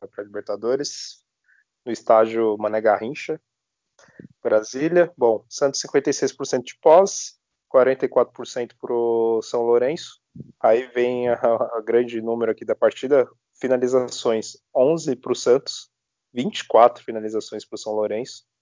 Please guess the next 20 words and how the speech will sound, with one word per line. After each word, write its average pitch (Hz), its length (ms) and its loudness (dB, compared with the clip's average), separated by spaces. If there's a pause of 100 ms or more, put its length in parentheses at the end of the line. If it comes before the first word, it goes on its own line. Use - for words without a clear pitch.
(380)
O 113 160 -10
São 123 160 0
Lourenço, 135 420 2
das 127 180 -8
vinte 147 220 -14
e - 40 -20 (160)
quatro, 123 520 2 (260)
doze 143 380 2
foram 120 280 -4
no 113 100 -8
gol. 120 340 -2 (160)
Dessas 123 320 -4
doze, 123 480 0 (160)
nove 127 400 4
foram 120 300 -10
defesas 110 540 -10
do, 104 380 -6 (840)
do 110 80 -12
João 104 180 -2
Paulo. 135 460 0